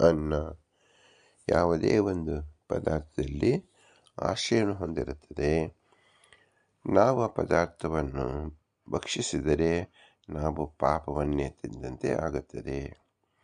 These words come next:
ಒಂದು ತೊಟ್ಟು ವಿಷ ಕುಡಿದರೆ ಹೇಗೆ ನಮ್ಮ ಪ್ರಾಣ ಸಂಕಲವಾಗಿ ಪ್ರಾಣವೇ ಹೋಗುತ್ತದೋ, ಅಂದರೆ ಅತಿ ಭಯಂಕರವಾದ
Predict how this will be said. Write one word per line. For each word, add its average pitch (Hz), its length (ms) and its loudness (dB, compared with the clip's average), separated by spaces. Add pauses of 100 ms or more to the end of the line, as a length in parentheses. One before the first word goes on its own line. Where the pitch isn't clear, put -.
(420)
ಒಂದು 78 340 4
ತೊಟ್ಟು - 420 2
ವಿಷ 90 200 2 (200)
ಕುಡಿದರೆ 76 440 2
ಹೇಗೆ 87 360 0
ನಮ್ಮ 76 340 -2
ಪ್ರಾಣ 82 300 0 (140)
ಸಂಕಲವಾಗಿ 76 840 -2 (760)
ಪ್ರಾಣವೇ 90 580 6
ಹೋಗುತ್ತದೋ, 85 680 0
ಅಂದರೆ 80 300 2
ಅತಿ 73 280 0
ಭಯಂಕರವಾದ 90 880 0